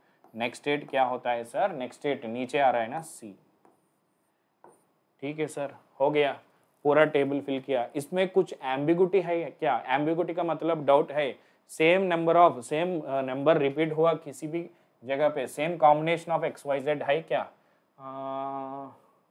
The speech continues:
अभी देखो,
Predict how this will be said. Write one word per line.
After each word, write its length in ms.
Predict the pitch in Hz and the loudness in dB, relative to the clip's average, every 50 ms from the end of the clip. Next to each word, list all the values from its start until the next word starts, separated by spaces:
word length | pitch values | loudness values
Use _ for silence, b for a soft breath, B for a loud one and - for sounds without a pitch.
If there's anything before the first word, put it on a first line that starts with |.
| _ _ _ _ _ _ _ _ _ _ _ _ _ _ _ _ _ _ _ _ _ _ _ _ _ _ _ _ _ _ _ _ _ _ _ _ - | _ _ _ _ _ _ _ _ _ _ _ _ _ _ _ _ _ _ _ _ _ _ _ _ _ _ _ _ _ _ _ _ _ _ _ _ -2
अभी 300 | 131 139 139 135 143 143 | 0 0 0 2 -2 -2
देखो, 400 | 135 135 127 127 - 175 208 202 | 0 -2 -4 -2 -4 -6 -6 -6